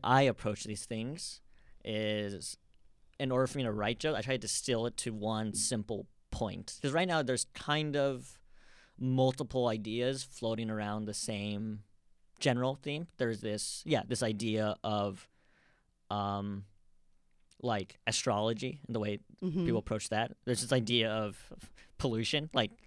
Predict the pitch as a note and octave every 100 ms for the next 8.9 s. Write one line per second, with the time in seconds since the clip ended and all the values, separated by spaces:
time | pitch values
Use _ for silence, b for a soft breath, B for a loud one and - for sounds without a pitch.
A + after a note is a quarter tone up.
0 | - A#2+ G#2+ C#3 C#3 C3+ A2+ A#2+ A2+ A2+
1 | - A#2+ A#2 A2 G2+ A#2+ G#2 G2+ G2 _
2 | _ A#2+ G#2+ - A2 A#2 A#2+ C3+ D#3+ -
3 | G#3 F#3+ F3 G3 B _ - G#2 G#2 G#2
4 | G#2 G2 - B2 C3 - C3 C3 C3 A2+
5 | G#2+ - G#2+ G#2+ G#2+ G#2+ G2+ G2+ A2 G2+
6 | G#2+ - - _ _ _ _ _ _ _
7 | _ - _ - C3 B2 A#2+ - A#2+ A2
8 | A#2+ G#2+ A2 G#2 - G#2 G#2 _ -